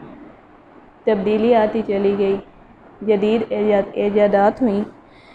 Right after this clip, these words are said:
जिनमें वायरलेस शामिल है, फिर रेडियो की, टेलीविज़न की,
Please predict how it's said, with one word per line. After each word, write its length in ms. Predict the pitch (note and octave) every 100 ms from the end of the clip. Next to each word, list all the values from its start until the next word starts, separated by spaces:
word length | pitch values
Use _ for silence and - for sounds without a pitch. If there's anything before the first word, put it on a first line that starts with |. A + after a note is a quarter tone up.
| -
जिनमें 280 | A3 G#3+ G#3+
वायरलेस 500 | G#3 G#3 G3+ A3 B3 -
शामिल 400 | A#3+ G#3+ G#3 A#3
है, 200 | G#3+ G#3+ - -
फिर 140 | A#3 G3+
रेडियो 440 | G3+ G3+ G#3+ A3
की, 220 | A3 A3 G#3
टेलीविज़न 720 | G3+ G3 G#3 G#3+ A3 G#3 G3+
की, 240 | A3 G3+